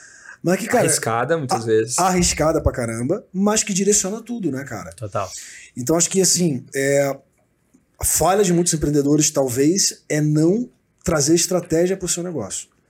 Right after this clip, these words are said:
Speaker 1: Eu costumo, cara, dizer, não, não é uma frase minha, eu não sei de quem é, mas não é minha. Cara, que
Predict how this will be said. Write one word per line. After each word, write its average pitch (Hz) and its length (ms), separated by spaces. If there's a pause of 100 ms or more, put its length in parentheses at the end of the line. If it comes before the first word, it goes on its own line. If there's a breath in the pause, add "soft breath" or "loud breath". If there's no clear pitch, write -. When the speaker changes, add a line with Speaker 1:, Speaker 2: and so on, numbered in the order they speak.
(340 loud breath)
Speaker 1:
Eu 127 80
costumo, 165 320
cara, 156 220
dizer, 139 400
não, 147 180
não 156 300
é 175 40
uma 170 120
frase 156 320
minha, 143 440 (220 soft breath)
eu 123 60
não 139 80
sei 147 140
de 147 80
quem 127 220
é, 165 200 (320 soft breath)
mas 139 100
não 170 100
é 180 40
minha. 120 300 (340 loud breath)
Cara, 139 240
que 160 460